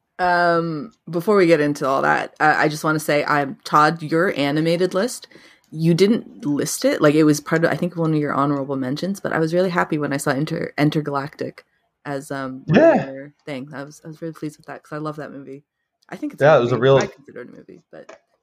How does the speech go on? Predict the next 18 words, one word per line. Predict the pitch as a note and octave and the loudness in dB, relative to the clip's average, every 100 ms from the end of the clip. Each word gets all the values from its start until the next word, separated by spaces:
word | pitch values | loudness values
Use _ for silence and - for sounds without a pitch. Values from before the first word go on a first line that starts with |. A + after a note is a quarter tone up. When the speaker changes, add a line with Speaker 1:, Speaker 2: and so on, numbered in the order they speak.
| _ _ - | _ _ -4
Speaker 2:
It's | G#3+ | 2
a | |
Speaker 1:
um, | G#3 | 4
Speaker 2:
movie. | C3 A2+ D#3 G#3+ - _ _ _ _ - | 4 2 -2 -6 -12 _ _ _ _ 0
What | D#3 | 4
else | F#3 F#3 | 4 2
would | A2 | -4
it | G2 | -4
be? | G2 - _ _ _ _ D3+ - | -8 -12 _ _ _ _ -16 -6
Speaker 1:
They're | E3 | -6
calling | - G3 G3+ | -4 -6 -6
it | G3+ | -6
a | E3+ | -8
Speaker 2:
<laughs> | |
Speaker 1:
T | - C3+ | -4 2
V | |
Speaker 2:
Okay. | A#2 A2 | 4 2
Speaker 1:
show, | C3 B2+ A#2 | -4 -8 -10